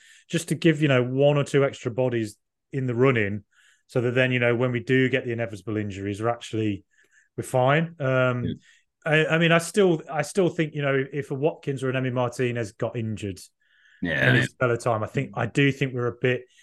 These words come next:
Speaker 1: more so than maybe an Arsenal or a City. We're probably a little bit on thinner ice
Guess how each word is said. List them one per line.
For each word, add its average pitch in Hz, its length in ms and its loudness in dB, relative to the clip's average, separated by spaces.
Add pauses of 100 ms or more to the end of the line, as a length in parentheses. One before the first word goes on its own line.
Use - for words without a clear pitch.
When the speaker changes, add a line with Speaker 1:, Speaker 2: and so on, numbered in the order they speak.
(240)
Speaker 1:
more 139 340 4
so 139 380 4
than 127 240 -2
maybe 123 520 0
an 117 100 -4
Arsenal 120 520 -4
or 110 120 -4
a 107 40 -4
City. 107 460 -6
We're 104 120 -2
probably 110 600 -2
a 107 60 -2
little 113 240 -2
bit 107 100 -6
on 104 120 -8
thinner 104 320 -6
ice 104 380 -6